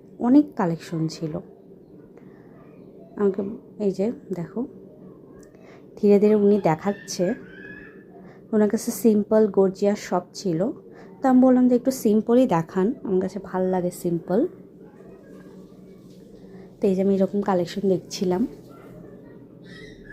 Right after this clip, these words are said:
এই দেখো, ভয়েস ওভার দিতে গেলে চারপাশে এত আওয়াজ হয়, মানে কি বলবো। একে তো আমার বেবি আছে, আবার পাশ থেকেও অনেক আওয়াজ হয় বাচ্চা কাচ্চা।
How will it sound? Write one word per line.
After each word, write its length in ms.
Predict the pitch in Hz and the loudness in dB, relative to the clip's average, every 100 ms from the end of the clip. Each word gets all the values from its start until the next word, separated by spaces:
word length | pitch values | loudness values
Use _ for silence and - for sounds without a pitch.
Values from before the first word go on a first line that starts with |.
| 880 1077 1077 - - - - - - - - | -16 -18 -18 -20 -20 -20 -20 -20 -16 -10 -4
এই 80 | 208 | 0
দেখো, 320 | 180 156 233 - - - - - - - - - - - - - - | 0 -2 -8 -8 -14 -18 -20 -20 -20 -20 -20 -20 -20 -18 -16 -8 4
ভয়েস 280 | 240 277 277 | 6 6 4
ওভার 220 | 285 220 | 2 2
দিতে 240 | 226 233 | 0 0
গেলে 220 | 226 226 | 0 -4
চারপাশে 560 | 240 214 196 196 196 208 | -4 -2 -2 -4 -8 -4
এত 340 | 165 165 - | -4 -6 -4
আওয়াজ 440 | 214 175 170 175 165 | -2 0 0 -2 -6
হয়, 200 | 165 170 | -4 -2
মানে 200 | 220 196 | 0 0
কি 160 | 202 226 | 0 -6
বলবো। 760 | - - 247 214 190 - 214 226 - - - - - - | -6 4 6 6 2 -4 -6 -6 -12 -20 -20 -20 -20 -12
একে 240 | 202 208 | -4 -2
তো 140 | 208 202 | -2 0
আমার 180 | 202 196 | 2 4
বেবি 380 | 185 180 202 | 4 4 4
আছে, 280 | 185 175 214 | 4 2 -2
আবার 280 | 180 185 185 185 - | -2 0 -2 -4 -8
পাশ 260 | 185 - | -8 -8
থেকেও 280 | - - 226 | -14 -4 0
অনেক 260 | 196 185 180 | 0 0 -2
আওয়াজ 280 | 165 160 | 0 0
হয় 160 | 165 175 | 0 -2
বাচ্চা 300 | 170 - 170 | -2 -4 -6
কাচ্চা। 440 | 156 - - 196 | -6 -8 -6 -6